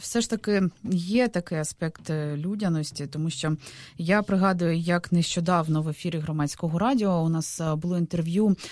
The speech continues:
е, жителя з, е, жителем міста Керч, який на стінах малював, е,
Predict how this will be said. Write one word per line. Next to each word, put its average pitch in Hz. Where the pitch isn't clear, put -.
е, 180
жителя 180
з, -
е, 170
жителем 165
міста 170
Керч, 262
який 170
на 165
стінах 226
малював, 170
е, 151